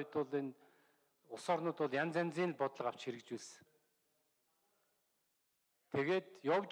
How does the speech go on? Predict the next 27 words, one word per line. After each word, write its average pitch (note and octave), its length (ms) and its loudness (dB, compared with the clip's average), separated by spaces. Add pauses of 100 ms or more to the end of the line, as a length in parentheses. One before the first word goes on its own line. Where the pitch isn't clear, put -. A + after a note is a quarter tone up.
явж F3 240 2
эцэстээ E3 400 -2
тэгэл D3 320 0
мөнгөний C3+ 320 -2
бодлого, C3+ 320 -4
төсвийн - 340 -6
бодлого A#2+ 380 -10
гэх B2 240 -8
яг C#3 60 -16 (180)
эдийн C3+ 240 -12
засгийнхаа C3+ 320 -12
сонгодог C3 580 -10 (680)
бодлогууд B2 420 -4
дээр A#2 220 -6
л A2 100 -8
очиж - 220 -18
тулж - 260 -8
байгаа. G2+ 220 -14 (1300)
Тэгэхээр E3+ 280 -6 (120)
яг D3 80 -10
инфляц C#3 400 -2
өндөр C#3+ 320 -4
үед B2+ 160 -8
бол A#2 160 -6
мөнгөний C#3+ 240 -2
хатлуу B2 720 -4
бодлого, - 360 -8